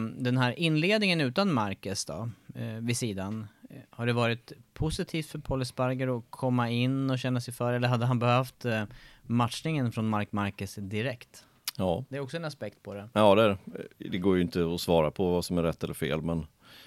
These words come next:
Speaker 2: nu är det som det är och, eh, han kommer få en annan värdemätare när Marcus kommer tillbaka.
Speaker 1: Ja, bättre sparring och, eh, ja, intressant framtid.
Speaker 2: Ja.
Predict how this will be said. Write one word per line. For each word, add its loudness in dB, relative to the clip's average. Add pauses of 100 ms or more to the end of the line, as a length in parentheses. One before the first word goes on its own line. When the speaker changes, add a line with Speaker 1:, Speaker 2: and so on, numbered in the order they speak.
(160)
Speaker 2:
nu 8
är 10
det 6
som 4
det 6
är 4
och, -4
eh, 2 (440)
han 2
kommer 2
få 0
en 4
annan 4 (680)
värdemätare 2 (240)
när -2
Marcus -4
kommer -6
tillbaka. -14 (120)
Speaker 1:
Ja, -10
bättre -6
sparring -6
och, -8
eh, -4 (580)
ja, 0
intressant -4
framtid. -4 (840)
Speaker 2:
Ja. 6